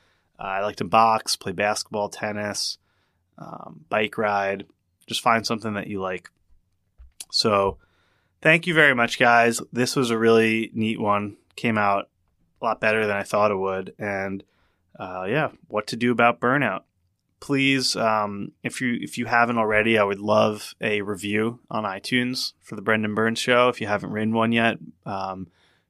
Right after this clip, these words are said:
please leave one. That helps get the show more visibility in the, in the iTunes app. And, um, yeah, I, I know that you'll probably be listening to this in twenty twenty already, but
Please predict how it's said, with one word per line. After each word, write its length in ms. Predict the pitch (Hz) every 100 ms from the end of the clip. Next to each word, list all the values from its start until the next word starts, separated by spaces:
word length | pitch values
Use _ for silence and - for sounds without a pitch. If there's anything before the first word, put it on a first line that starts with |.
| _
please 480 | - 127 117 113 104 -
leave 260 | 117 110 101
one. 260 | 107 104
That 180 | 104 98
helps 500 | - 104 - - -
get 160 | - 107
the 60 |
show 220 | - - 107
more 180 | 104
visibility 880 | 95 104 98 98 101 104 104 104 101 _
in 280 | - 107 101
the, 340 | 98 95 95 -
in 80 |
the 80 | 101
iTunes 460 | 101 101 - 104 104
app. 340 | 104 107 - _ _ _ _ _ _ -
And, 480 | 110 107 107 107
um, 640 | 107 107 104 101 101 101 - _ _ _ _
yeah, 360 | - 107 160 147 - -
I, 380 | - - - 117
I 20 |
know 360 | 117 135 135 135
that 260 | 127 104
you'll 180 | 120 123
probably 300 | - 123 135
be 140 | 120
listening 380 | 117 131 - 131
to 100 | 117
this 260 | 110 110 -
in 280 | - 120 123
twenty 280 | - 110 104
twenty 280 | - 110
already, 420 | 104 104 113 113 101
but 220 | 104